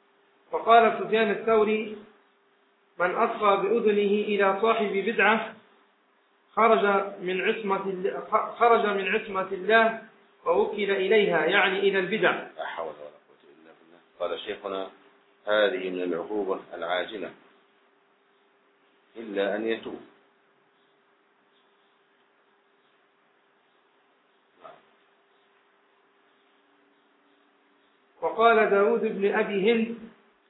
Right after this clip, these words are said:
Speaker 2: داود بن أبي هند هو القشيري مولاهم البصري، الإمام الحافظ الثقة، توفي سنة أربعين ومائة.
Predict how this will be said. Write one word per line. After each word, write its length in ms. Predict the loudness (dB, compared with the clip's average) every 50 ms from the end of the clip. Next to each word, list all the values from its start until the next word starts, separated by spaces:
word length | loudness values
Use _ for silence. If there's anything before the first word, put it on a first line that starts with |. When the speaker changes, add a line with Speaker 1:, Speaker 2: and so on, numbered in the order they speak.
| _ _ _ _
Speaker 2:
داود 260 | -4 -4 -2 -2 -4 -6
بن 200 | -8 -8 -8 -8
أبي 300 | -8 -8 -6 -8 -8 -8
هند 140 | -8 -8
هو 140 | -6 -6 -6
القشيري 600 | -6 -8 -10 -16 -12 -8 -6 -4 -4 -2 -4 -4 -4
مولاهم 520 | -2 -2 -2 -2 0 -2 -2 -2 -4 -6
البصري، 460 | -8 -6 -6 -6 -6 -8 -16 -20 -20 -20 _ _ _ _ _ _ _ _ _ _ _ _ _ -18
الإمام 420 | -14 -10 -10 -6 -4 -4 -4 -4
الحافظ 420 | -6 -8 -6 -2 0 0 0 0 -2
الثقة، 500 | -10 -12 -12 -10 -12 -10 -8 -8 -10 -10 -12 -16
توفي 400 | -12 -12 -12 -12 -10 -8 -8 -8 -8
سنة 320 | -6 -8 -8 -6 -6 -6 -6
أربعين 380 | -6 -6 -6 -6 -6 -4 -6
ومائة. 320 | -6 -8 -8 -10 -12 -14